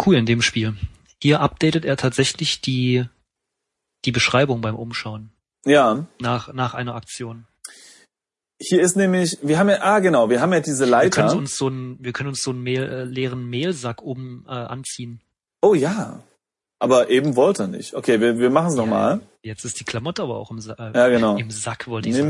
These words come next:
Speaker 1: sagen. Äh,
Speaker 2: Mehlsack. Nö.
Speaker 1: Nö.
Speaker 2: Okay, zieh Mehlsack an. Nö,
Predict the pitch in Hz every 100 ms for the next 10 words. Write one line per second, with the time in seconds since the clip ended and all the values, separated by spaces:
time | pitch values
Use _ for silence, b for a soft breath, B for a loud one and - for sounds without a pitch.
0 | 147 120 113 120 143 120 117 113 175 -
1 | _ _ _ _ _ _ _ _ _ _
2 | _ 135 131 120 151 - _ _ _ -
3 | 117 139 - - - 151 160 185 - 131
4 | 131 147 165 170 175 170 _ _ _ -
5 | - 117 117 - 113 107 120 180 233 -
6 | _ _ _ _ _ _ _ _ _ _
7 | _ _ _ _ - 123 117 113